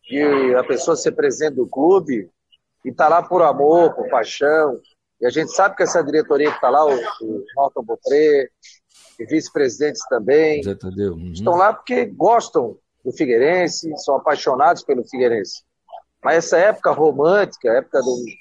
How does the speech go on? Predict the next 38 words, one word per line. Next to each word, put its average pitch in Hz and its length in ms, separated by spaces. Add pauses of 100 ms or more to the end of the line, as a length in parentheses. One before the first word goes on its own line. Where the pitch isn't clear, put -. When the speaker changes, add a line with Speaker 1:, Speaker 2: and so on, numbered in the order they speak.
(360)
Speaker 1:
meu 131 120
pai 156 180
que 147 80
eu 135 40
via 139 200
futebol, 135 760 (540)
e 113 40
eu 117 80
converso 139 400
muito 151 180
com 147 80
ele 127 120
sobre 131 380
isso, - 220 (400)
você 170 200
já 233 140
passou. 202 540 (720)
Acho 139 220
que 165 100
tem 170 200
que - 140
realmente 156 340
se - 160
profissionalizar 170 1160
o - 100
clube, 160 440 (880)
em 107 60
todos 202 340
os 175 140
setores, 170 540 (560)
né, 143 180
e 165 60
a 170 60
pessoa 196 480 (140)
ganhar 208 440 (520)
e 160 80
ter - 180
produtividade 175 960